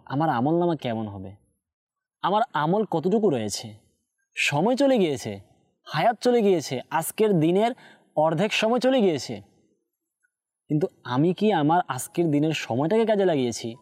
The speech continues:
অন্যান্য দিনের কথা আমরা বাদই দিলাম, শুধু আজকের দিন চিন্তা করি। আজকের দিনের অর্ধেকের বেশি সময় চলে গিয়েছে, আমি কি কাজে লাগিয়েছি নাকি লাগাই নাই? যদি এটাকে ক্যালকুলেট করি, তাহলে আমরা বুঝতে পারবো যে আমরা কি জ্ঞানী রয়েছি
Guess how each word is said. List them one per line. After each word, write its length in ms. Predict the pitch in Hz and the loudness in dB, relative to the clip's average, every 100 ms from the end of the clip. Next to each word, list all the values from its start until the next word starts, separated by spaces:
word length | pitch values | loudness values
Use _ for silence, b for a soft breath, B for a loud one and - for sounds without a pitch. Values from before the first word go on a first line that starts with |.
| _ _ - | _ _ -4
অন্যান্য 360 | 135 147 180 214 | 0 2 2 2
দিনের 280 | 165 190 | 2 2
কথা 200 | 190 185 | 0 0
আমরা 160 | 208 220 | 2 0
বাদই 320 | 170 147 202 | 2 0 2
দিলাম, 300 | 214 143 107 | 2 2 -2
শুধু 220 | 104 196 - | -2 -2 -2
আজকের 420 | - 170 - 262 220 | -4 -6 -2 0 2
দিন 120 | 240 | 2
চিন্তা 280 | 220 165 120 | 2 2 0
করি। 240 | 110 101 _ _ _ _ _ _ _ _ _ _ _ _ _ | -4 -6 _ _ _ _ _ _ _ _ _ _ _ _ _
আজকের 360 | 135 143 - 180 | -8 -6 0 2
দিনের 200 | 185 208 | 2 2
অর্ধেকের 400 | 151 151 175 196 | 2 2 2 2
বেশি 160 | 160 170 | 0 0
সময় 200 | 202 196 | 0 0
চলে 220 | 202 220 | 2 2
গিয়েছে, 320 | 151 117 113 _ | 2 -2 -10 _
আমি 180 | 123 139 | -4 -2
কি 100 | 170 | 0
কাজে 220 | 135 127 | 0 0
লাগিয়েছি 480 | 151 156 165 - 110 _ _ _ _ _ _ | 2 2 0 -4 -20 _ _ _ _ _ _
নাকি 180 | 131 120 | -8 -4
লাগাই 300 | 117 101 98 | -4 -4 -10
নাই? 120 | 98 110 _ _ _ - | -12 -16 _ _ _ -4
যদি 180 | 151 202 - | -2 -2 -4
এটাকে 280 | 185 233 | -2 -2
ক্যালকুলেট 460 | 208 196 170 190 185 | 0 -2 0 0 0
করি, 180 | 190 202 | -2 0
তাহলে 260 | 160 170 | 0 0
আমরা 160 | 180 156 | 2 0
বুঝতে 280 | 123 - 123 | -2 -6 -6
পারবো 300 | 110 101 98 b b | -4 -6 -10 b b
যে 120 | 120 160 | -6 -4
আমরা 320 | 139 123 131 147 | -2 -2 0 0
কি 260 | 180 143 | -2 -2
জ্ঞানী 300 | 113 107 139 | -2 -2 0
রয়েছি 420 | 151 156 - 190 | 2 0 -2 -8